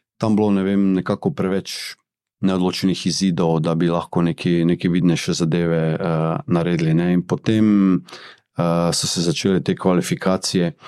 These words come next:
eh, eh, te zadeve so se začele stopnjevati in, eh, energija, tako kot, eh, igralcev, eh, eh, trenerke, ki je selektor Kek je, eh,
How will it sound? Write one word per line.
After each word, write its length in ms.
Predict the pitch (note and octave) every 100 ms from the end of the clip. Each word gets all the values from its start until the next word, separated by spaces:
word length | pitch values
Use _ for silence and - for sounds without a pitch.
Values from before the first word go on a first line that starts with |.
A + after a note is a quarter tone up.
| - - _ _ -
eh, 1400 | E2 E2 E2 E2 E2 D#2+ E2 E2 D#2+ D#2+ D#2+ D#2+ D#2 D#2+ - _ -
eh, 340 | E2 D#2+ D#2+ - - _ _ _
te 120 | -
zadeve 360 | F2 E2+ F2+ F2
so 140 | -
se 160 | E2+ -
začele 460 | E2 - F#2+ F2 E2
stopnjevati 720 | - - E2+ F#2+ G2+ - E2
in, 180 | D#2+ D#2
eh, 460 | D#2+ D#2 D#2+ D#2 D2+ - - - - _
energija, 560 | E2+ E2+ E2 F2+ F#2+ E2
tako 280 | F2 - F2
kot, 280 | F2 -
eh, 40 | F#2 E2+ E2+ E2 D#2+ -
igralcev, 640 | F#2 F2 F2+ F2+ - F#2+
eh, 580 | E2+ D#2+ D#2+ D#2 D#2 D#2
eh, 440 | F2 D#2+ D#2+ D2+ D2 -
trenerke, 500 | E2+ F2 E2+ - E2+
ki 220 | - F2
je 560 | E2+ D#2+ D#2+ D#2+ E2 D#2 - - - - _ _ - -
selektor 440 | - F2+ E2+ F2
Kek 280 | - F2+ -
je, 160 | F2 E2
eh, 40 | D2+